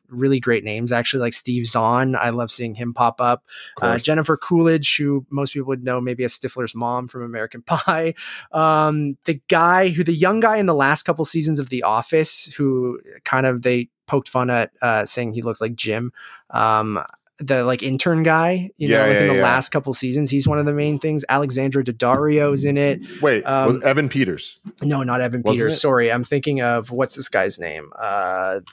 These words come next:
Speaker 1: The White Lotus. Um, his name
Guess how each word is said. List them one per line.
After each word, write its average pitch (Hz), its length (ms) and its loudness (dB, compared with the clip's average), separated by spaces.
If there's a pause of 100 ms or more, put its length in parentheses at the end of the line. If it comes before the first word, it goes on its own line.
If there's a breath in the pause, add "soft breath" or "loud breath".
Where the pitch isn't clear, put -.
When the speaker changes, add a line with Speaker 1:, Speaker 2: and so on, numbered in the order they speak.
Speaker 1:
The 107 340 -2
White 92 580 -6 (220)
Lotus. 82 800 -4 (540 loud breath)
Um, 139 600 2 (1900)
his 135 220 -6
name 185 280 2